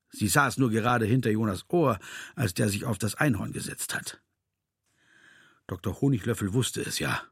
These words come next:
Mücken werden sich an Stechverbote nicht halten. Aber vielleicht fügt sich gerade dadurch alles zum Guten. Denn die Mücke weiß einen Rat.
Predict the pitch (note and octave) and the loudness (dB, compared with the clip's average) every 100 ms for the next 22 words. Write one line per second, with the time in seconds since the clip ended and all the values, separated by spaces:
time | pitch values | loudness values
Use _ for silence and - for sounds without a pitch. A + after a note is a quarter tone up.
0 | _ _ - E3+ - F3 F3+ - A2 C3 | _ _ 2 2 2 -2 -4 -4 0 2
1 | C3 B2+ A#2+ - - - G#2+ A2+ F#2 G2+ | 0 -2 -4 -8 -12 -6 -4 -2 -2 -4
2 | G2 F#2 F#2+ - - - - - - _ | -4 -6 -6 -10 -12 -12 -12 -16 -16 _
3 | _ - - - - - A#2+ A#2 G#2+ G#2+ | _ -12 -10 -10 -2 2 2 2 -2 -2
4 | G#2 E3 - - F#3+ - F3 - C#3+ C3+ | -4 -4 -8 -12 -12 -10 -14 -10 -2 0
5 | A#2+ G#2+ A#2 B2+ E3+ - D3 D3 - C#3 | 0 -2 -4 -2 -4 -4 -4 -4 -4 -4
6 | B2 A#3+ - - - - _ _ _ _ | -2 -2 -4 -8 -8 -12 _ _ _ _
7 | - - - - A2 G2+ F#2 F#2 C3 B2 | -20 -20 -20 -2 0 2 0 -2 -2 -4
8 | G2+ G#2+ - - G2+ F#2+ A#2+ - - - | -2 -4 -4 -6 -6 -4 -4 -4 -8 -18